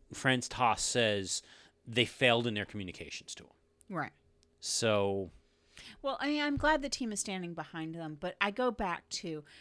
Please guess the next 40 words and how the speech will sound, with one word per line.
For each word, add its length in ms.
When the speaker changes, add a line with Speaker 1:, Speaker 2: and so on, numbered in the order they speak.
Speaker 2:
we 100
hear 240
so 540
much 320
about 320
team 320
orders 500
and 140
back 320
and 100
forth 280
and 100
back 160
Speaker 1:
Mm-hmm. 80
Speaker 2:
and 100
forth, 120
and 180
there's 180
the 100
good 320
and 160
the 60
bad 360
and 100
the 120
ugly 340
about 240
it, 140
and 200
we 160
all 380
react 720
to 800
that 320
feeling 540
of 140
the 100
Ferrari 640
standard 680
of 400